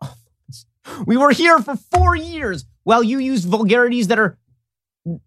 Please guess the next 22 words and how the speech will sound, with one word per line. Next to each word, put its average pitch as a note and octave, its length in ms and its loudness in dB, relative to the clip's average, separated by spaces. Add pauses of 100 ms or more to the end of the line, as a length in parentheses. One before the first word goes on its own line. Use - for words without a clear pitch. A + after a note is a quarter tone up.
(920)
honestly E3 460 0
unprecedented G#3 840 -2
in E3+ 60 -4
American F3+ 460 2
life F#3+ 240 0
with C#3+ 100 -8
regard A#2+ 300 -2
to G#2 40 -6
Trump. F2+ 300 -10 (1300)
Like, F3+ 100 2
w-, G3 300 -2
whatever B3 360 2
you B3+ 160 0
think C#3+ 300 -2
about D3+ 180 0
the F3 60 -4
vulgarities F3 580 2
directed D3+ 440 -2
at, A#2 160 -6
at C3+ 100 -4
Barack C#3 320 0
Obama B2+ 460 -2